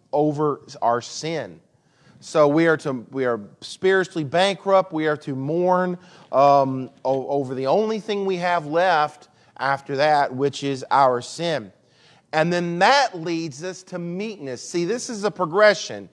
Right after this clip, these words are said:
Spiritual poverty leads us to mourning sin, and that leads us to meekness,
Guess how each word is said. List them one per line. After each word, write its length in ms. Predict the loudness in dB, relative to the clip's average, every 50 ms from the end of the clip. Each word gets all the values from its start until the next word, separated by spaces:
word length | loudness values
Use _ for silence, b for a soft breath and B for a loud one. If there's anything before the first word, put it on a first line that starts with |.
| b b b b b
Spiritual 560 | -20 -18 -8 -2 0 2 2 2 0 -2 -6
poverty 840 | -6 -4 0 4 6 8 8 8 6 4 0 -4 -4 -4 -6 -8 -12 b b b b b -4
leads 260 | -2 -2 -2 -2 -6
us 140 | -8 -10 -10
to 100 | -8 -6
mourning 460 | -4 -4 -4 -4 -4 -4 -6 -8 -8
sin, 580 | -10 -8 -6 -6 -4 -2 -2 -2 -4 -4 -6 -12 b b b b
and 180 | -8 -4 0 2
that 200 | 2 2 2 0
leads 220 | -2 -2 -2 -2 -4
us 100 | -6 -6
to 100 | -6 -4
meekness, 680 | -2 -2 -2 -2 -2 -4 -6 -6 -6 -6 -6 -8 -12 -18